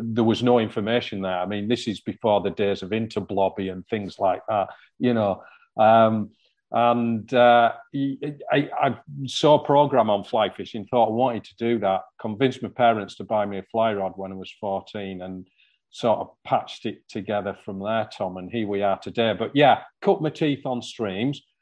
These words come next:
but was kind of seduced by the bright lights and big stock fish quickly thereafter. You can, you can imagine a sixteen, fifteen, sixteen-year-old boy, you know, and guys are talking about cast-,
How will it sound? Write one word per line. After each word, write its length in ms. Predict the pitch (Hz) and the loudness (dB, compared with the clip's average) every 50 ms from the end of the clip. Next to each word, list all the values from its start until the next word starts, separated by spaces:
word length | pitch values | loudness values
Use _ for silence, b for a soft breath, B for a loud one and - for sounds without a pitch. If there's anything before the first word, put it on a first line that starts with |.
| _ _ _ - | _ _ _ -4
but 280 | 123 139 139 135 - | 2 2 2 2 2
was 180 | 127 127 - - | 0 0 0 -2
kind 460 | - - - 160 147 151 147 143 135 | -6 -2 2 4 4 4 4 2 0
of 80 | 127 123 | -2 -2
seduced 680 | - - 123 107 - 117 123 123 120 117 117 - - | -4 -6 -8 -6 -4 -2 0 0 0 0 -2 -4 -4
by 220 | 120 110 113 107 | -2 0 0 -2
the 180 | 98 110 101 92 - 123 | -2 -4 -8 -6 0 2
bright 280 | 123 123 123 120 110 | 4 4 4 2 2
lights 360 | 110 107 107 107 110 - - - | 0 0 0 -2 -2 -6 -10 -12
and 200 | 110 101 95 - | -12 -12 -6 -6
big 200 | 110 104 95 - | -6 -6 -6 -8
stock 460 | - - - 131 110 101 - - - _ | -14 -8 -2 -2 0 0 -2 -8 -16 _
fish 320 | _ 117 104 90 - - - - | _ -6 -6 -6 -8 -14 -18 -8
quickly 340 | - 127 113 117 - 107 101 | -6 -6 -6 -6 -6 -8 -4
thereafter. 560 | 98 107 101 101 98 104 117 117 - - 110 | -2 0 0 0 0 -2 -2 -4 -4 -4 -6
You 160 | 98 120 139 | -4 -4 -4
can, 140 | - - 147 120 113 B B B B B _ | -4 -2 -4 -4 -4 B B B B B _
you 80 | 165 - | -8 -4
can 100 | 160 151 | -2 0
imagine 420 | 139 139 131 120 113 - 113 104 | 2 2 2 0 0 -2 -6 -8
a 60 | 98 | -8
sixteen, 720 | - - - 120 - - - - 117 107 104 104 104 101 - | -10 -10 -10 -10 -10 -10 -12 -10 -10 -10 -8 -10 -12 -10 -8
fifteen, 380 | - 127 - _ 117 107 101 104 | -8 -8 -8 _ -8 -8 -8 -10
sixteen-year-old 1040 | - - 110 98 - - - 113 104 101 101 101 98 101 101 98 98 92 90 87 | -10 -12 -12 -12 -12 -14 -14 -12 -12 -10 -10 -8 -6 -6 -4 -4 -6 -6 -6 -8
boy, 220 | 101 95 98 101 | -6 -4 -4 -4
you 260 | 98 101 107 107 107 101 | -6 -8 -10 -10 -10 -8
know, 240 | 101 98 98 98 b b b b b b b | -6 -6 -6 -6 b b b b b b b
and 460 | - 101 104 104 101 101 98 98 98 | -10 -8 -6 -6 -6 -8 -8 -10 -4
guys 320 | - 120 110 113 113 104 - | -2 0 0 0 0 -2 -6
are 40 | 95 | -12
talking 380 | - - 110 110 107 - 107 | -6 -2 -2 -2 -2 -4 -6
about 320 | 92 101 101 95 - - _ | -2 0 0 0 -2 -4 _
cast-, 420 | - 107 95 - - - _ _ | -6 -6 -6 -6 -12 -16 _ _